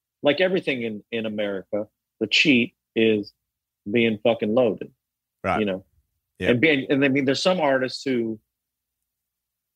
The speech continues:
Speaker 1: walk out the back of the building, get on a private plane, and sleep in their bed. But I think Kid Rock does that. But I mean, again, the, the cheat code is being a one,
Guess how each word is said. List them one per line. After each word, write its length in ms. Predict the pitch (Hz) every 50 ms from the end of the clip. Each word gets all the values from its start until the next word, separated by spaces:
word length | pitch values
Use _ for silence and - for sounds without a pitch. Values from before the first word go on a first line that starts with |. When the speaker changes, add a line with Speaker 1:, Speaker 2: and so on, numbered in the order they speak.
| _ _ _ _ _ _ _ _ _ _ _
Speaker 1:
walk 300 | 117 123 139 147 147 -
out 180 | 160 151 147 -
the 80 | 143
back 300 | 113 113 131 127 127 - -
of 60 | 123
the 60 | 123
building, 400 | 110 113 123 123 123 120 120 117
get 100 | 113 123
on 120 | 120 117 117
a 60 | 107
private 420 | - - 123 113 104 104 95 _ -
plane, 240 | 139 131 120 113 104
and 100 | 101 -
sleep 220 | - 113 104 -
in 80 | 110 98
their 100 | 95 95
bed. 440 | 92 127 117 95 - 101 98 98 95
But 240 | 110 98 92 - - _ _ _ _ _ -
I 60 | -
think 220 | 135 180 165 131 -
Kid 220 | - - 165 135 120
Rock 340 | 120 127 139 156 170 - _ -
does 240 | 101 98 95 87 90
that. 280 | 95 95 95 107 104
But 120 | 101 107 101
I 60 | 98
mean, 240 | 98 101 98 92 90 _ _ _ _ _ _ _ _ _ _ _ _ _ _ _ _ _ _ -
again, 420 | 120 110 127 143 131 117 110 110
the, 100 | 110 104 _ _ _ _ _ _ - -
the 60 | 110
cheat 340 | - - 143 185 - - -
code 300 | 123 113 113 117 117 113
is 300 | 107 107 104 104 - _ _ _ _ _ _ _ _ _ _ _ _ _ _ _ _ _ _ _ _ _ _ _ _ _ _ _ _ _ _ - 107 104
being 260 | 101 139 131 123 123 120
a 60 | 113
one, 320 | 113 117 120 117 117 113